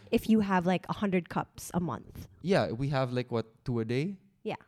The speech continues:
Speaker 2: You have two a day, that's, like, five hundred bucks. In a month, that's fifteen thousand pesos on
Speaker 1: Gosh.
Speaker 2: coffee. You'd be surprised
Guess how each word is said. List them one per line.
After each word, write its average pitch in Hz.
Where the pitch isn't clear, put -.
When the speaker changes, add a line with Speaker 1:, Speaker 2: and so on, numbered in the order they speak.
Speaker 2:
You 104
have 110
two 127
a 127
day, 151
that's, 127
like, 123
five 117
hundred 113
bucks. 131
In 123
a 113
month, 127
that's 117
fifteen 165
thousand 147
pesos 147
on 135
Speaker 1:
Gosh. 123
Speaker 2:
coffee. 135
You'd 123
be 127
surprised 120